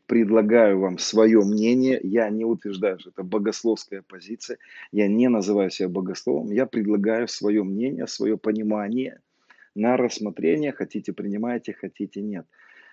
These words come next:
Поэтому я буду повторять эту мысль на, на мой взгляд, на мой взгляд. Вот. А, есть такое мнение, что на эту тему не стоит говорить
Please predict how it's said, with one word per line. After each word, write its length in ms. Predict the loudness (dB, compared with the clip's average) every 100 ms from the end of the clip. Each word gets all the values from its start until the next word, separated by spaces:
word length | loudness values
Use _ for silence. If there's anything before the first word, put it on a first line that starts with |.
| _
Поэтому 280 | 0 2 4
я 160 | 6 6
буду 260 | 6 4
повторять 460 | 4 0 2 2 2
эту 200 | 0 0
мысль 440 | 0 0 2 0
на, 240 | 2 2 4
на 380 | 4 4 2 4
мой 280 | 6 4
взгляд, 540 | 4 2 4 6 4 -4 -16
на 220 | -6 -2 0
мой 280 | 2 2
взгляд. 440 | 0 -2 -4 -4 -8 _ _ _ _ _ _ _ _ _ _ _ _ _ -12
Вот. 380 | -6 -4 -4 -8 -12
А, 440 | -4 0 2 2 -2 -8 _ _
есть 380 | -6 4 4 6
такое 300 | 4 6 6
мнение, 680 | 6 4 2 2 0 -2 -6
что 680 | -6 -2 2 2 2 -2
на 200 | -4 0
эту 180 | 0 0
тему 360 | 2 4 4 4
не 160 | 2
стоит 480 | 0 0 2 4 2
говорить 640 | 0 -2 0 0 0 -4